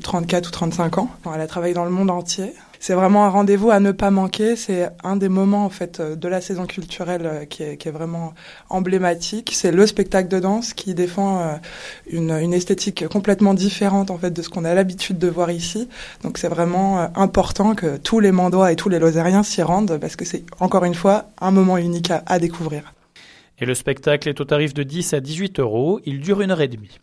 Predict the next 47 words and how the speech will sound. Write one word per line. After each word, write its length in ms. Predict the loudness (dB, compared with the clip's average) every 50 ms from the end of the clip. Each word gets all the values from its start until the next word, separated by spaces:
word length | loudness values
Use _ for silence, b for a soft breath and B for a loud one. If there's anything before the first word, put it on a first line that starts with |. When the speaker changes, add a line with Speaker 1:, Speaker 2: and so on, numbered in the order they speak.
| _ _ B B B B B B B B B B B B
Speaker 2:
On 80 | 0 2
va 100 | 4 4
rester 240 | 4 2 4 4 4
à 40 |
parler 280 | 4 6 2 2 4 2
de 100 | 2 2
Noël 280 | 2 4 4 6 6 6
avec 240 | 4 4 2 2
l'association 680 | 2 0 0 0 -2 0 0 0 0 0 -2 -4 -2 -2
des 100 | -2 0
parents 260 | 4 4 4 4 4
d'élèves 380 | 2 2 2 2 2 0 0
de 100 | -2 -6
Saint-Énémy, 720 | -6 -4 -4 -4 -2 -2 -2 -2 0 0 0 0 0 -2 -2
Saint-Trimini, 880 | -4 -4 -4 -4 -2 -4 -4 -4 -4 -4 -2 -2 -2 -2 -2 -2 -4
qui 140 | -4 -2 -2
organise 420 | -2 -2 -2 -4 -6 -4 -6 -8 -8
son 140 | -8 -8
marché 360 | -4 -4 -4 -2 -2 -4 -2 -2
de 120 | -2 -2
Noël 340 | -2 0 0 0 0 0 -2
de 80 | -4
dix 260 | -8 -8 -8 -2 0 2
heures 140 | 2 2
à 80 | 0 -4
dix-huit 460 | -6 -6 -10 -8 -8 -8 -10 -6 -2
heures 160 | 0 2 2
à 60 | 0 0
la 120 | -2 -6
salle 300 | -6 -2 -2 -2 -2 0
des 100 | -2 -4
fêtes. 380 | -2 -2 -2 -2 -2 -4 -8 -16 B B B B B B B B _ _ _
Douze 200 | -6 -4 0 0
exposants, 500 | 0 0 -2 -4 -4 -4 -2 0 2 2
artisans 420 | 2 0 -2 -6 -6 -2 0 0 0
et 60 | 0
commerçants 400 | 0 -2 -2 -4 -2 -2 0 0
locaux 280 | 0 0 0 0 -2
qui 140 | -2 -2 -8
proposeront 680 | -8 -6 -6 -6 0 0 0 0 0 -4 -4 -2 0 2
à 40 | 2
la 80 | 2
vente 340 | 2 2 0 -2 -2 -4 -4
victuailles 460 | -4 -4 -6 -8 -2 0 0 2 2
et 60 | 0
cadeaux 500 | -2 -2 -4 -4 -2 -2 0 0 0 -2 -4
demain. 340 | 0 0 0 0 0 -6 -10